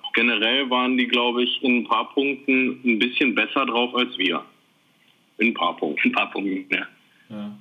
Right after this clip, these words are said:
Speaker 2: In ein paar
Speaker 3: Ja.
Speaker 2: Punkten vielleicht nicht, aber, ähm, aber insgesamt definitiv, äh, ja, war das doch durchaus noch eine Schiene.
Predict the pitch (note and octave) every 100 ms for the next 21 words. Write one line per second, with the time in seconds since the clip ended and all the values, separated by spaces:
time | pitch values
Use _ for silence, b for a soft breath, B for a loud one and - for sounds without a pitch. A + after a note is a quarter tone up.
0 | - G2+ A#2+ B2+ B2+ A2+ A2+ - G2+ D#3
1 | - G#2 G#2 - G2+ G2+ G#2+ - - G#2
2 | G2+ - G2 G2+ G#2+ G#2 - G2 - -
3 | _ _ _ - - F2+ - - - G2+
4 | F#2+ - G2 - - G2+ G2 - - G2+
5 | G2